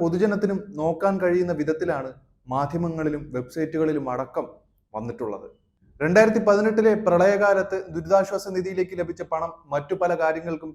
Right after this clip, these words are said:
ചെലവഴിച്ചിട്ടുണ്ടെന്ന വ്യാജ പ്രചാരണവും വി ഡി സതീശൻ തൊടുത്തുവിടുന്നുണ്ട്. ഇയാൾ തന്നെ ഒരു ലക്ഷം രൂപയുടെ സംഭാവന നൽകിയിട്ട് ഒരു കോടി രൂപയുടെ നുണയാണ് പറഞ്ഞു വരുത്താൻ ശ്രമിച്ചുകൊണ്ടിരിക്കുന്നത്. വയനാടിന് വേണ്ടി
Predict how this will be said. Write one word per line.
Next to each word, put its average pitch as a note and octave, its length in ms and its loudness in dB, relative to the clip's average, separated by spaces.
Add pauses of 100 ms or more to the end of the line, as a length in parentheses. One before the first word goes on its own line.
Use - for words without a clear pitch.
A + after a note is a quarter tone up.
ചെലവഴിച്ചിട്ടുണ്ടെന്ന D3+ 760 -6 (120)
വ്യാജ C#3 260 -2 (100)
പ്രചാരണവും C#3 520 -2 (120)
വി B2+ 160 -6
ഡി C#3 140 -6
സതീശൻ A#2+ 320 -16 (120)
തൊടുത്തുവിടുന്നുണ്ട്. A2+ 640 -12 (640)
ഇയാൾ F#3 260 6
തന്നെ G3+ 200 2 (180)
ഒരു F3 160 2
ലക്ഷം F#3+ 280 2
രൂപയുടെ F3 400 4
സംഭാവന D#3 400 0
നൽകിയിട്ട് C3+ 400 -10 (220)
ഒരു C#3 160 0
കോടി F3 240 2
രൂപയുടെ C#3+ 420 -2
നുണയാണ് B2 400 -8 (160)
പറഞ്ഞു A#2+ 280 -6
വരുത്താൻ A#2+ 280 -8
ശ്രമിച്ചുകൊണ്ടിരിക്കുന്നത്. G#2+ 840 -18 (580)
വയനാടിന് F3 560 4
വേണ്ടി F#3 240 0